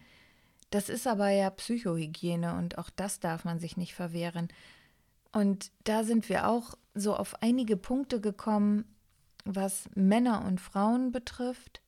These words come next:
was ich immer sehr schade finde. Denn von Frauen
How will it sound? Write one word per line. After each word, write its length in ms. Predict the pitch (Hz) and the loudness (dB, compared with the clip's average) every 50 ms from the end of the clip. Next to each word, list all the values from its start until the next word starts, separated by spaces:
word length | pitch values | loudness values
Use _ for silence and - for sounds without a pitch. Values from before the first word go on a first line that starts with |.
| _ _ - | _ _ -8
was 160 | - 190 - | -8 -6 -6
ich 180 | - 214 - - | -6 -8 -4 0
immer 240 | 214 214 214 208 196 | 2 2 2 2 2
sehr 220 | 185 196 190 196 | 2 2 2 2
schade 440 | 190 - - 214 226 240 233 196 170 | 0 -2 -6 -4 -2 -2 0 -2 -2
finde. 500 | - - 175 170 170 170 175 185 214 220 - - - - - - - - - _ - | -4 -2 -2 0 0 0 0 0 -2 -2 -6 -12 -20 -20 -20 -20 -20 -20 -12 _ 4
Denn 400 | 202 196 190 190 196 196 196 196 - _ _ _ - - | 6 6 8 8 6 6 4 0 -6 _ _ _ -20 -18
von 300 | - - - 196 196 190 | -10 -4 0 2 2 2
Frauen 720 | 185 - - - 190 190 220 240 262 277 285 294 302 294 | 0 -2 -6 -2 0 2 2 2 2 0 -2 -4 -6 -8